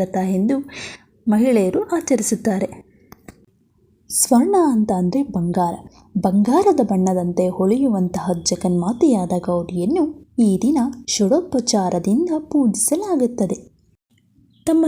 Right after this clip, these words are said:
ತವರಿಗೆ ಬರುವಂತಹ ಗೌರಿ ದೇವಿಗೆ ಹೆಣ್ಣು ಮಕ್ಕಳಿಂದ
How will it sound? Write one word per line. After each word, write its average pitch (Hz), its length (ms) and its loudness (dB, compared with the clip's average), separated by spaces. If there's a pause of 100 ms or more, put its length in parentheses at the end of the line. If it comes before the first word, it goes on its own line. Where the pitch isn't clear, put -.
(100)
ತವರಿಗೆ 233 480 2
ಬರುವಂತಹ 240 560 0 (100)
ಗೌರಿ 202 300 4 (160)
ದೇವಿಗೆ 208 400 0 (340)
ಹೆಣ್ಣು 233 360 2
ಮಕ್ಕಳಿಂದ 214 440 0